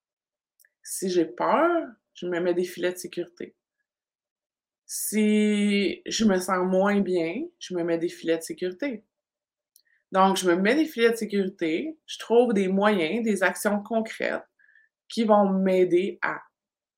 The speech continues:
OK ? Euh, exemple, en ce moment, euh, dans ma business, on a vraiment, on est vraiment en expansion. Euh,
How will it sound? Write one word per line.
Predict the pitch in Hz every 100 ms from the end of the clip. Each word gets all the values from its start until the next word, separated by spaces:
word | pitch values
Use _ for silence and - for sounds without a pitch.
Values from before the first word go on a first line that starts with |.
| _ _ _
OK ? | - 175 254 - - - - - -
Euh, | 175 175 170 -
exemple, | 190 190 214 277 285 - _ _ _ _ _ _ _ - -
en | - 240
ce | 226
moment, | 220 202 226 285 285 - -
euh, | 180 175 160 160 - _ _ -
dans | 175 226 277
ma | 254
business, | 214 202 220 269 -
on | 180 180
a | 185 180 180
vraiment, | 214 226 240 247 -
on | 185
est | 185
vraiment | 180 226 277
en | 233 196
expansion. | 185 - 185 175 - 185 285 349 - - - _ -
Euh, | 185 175 175 175 170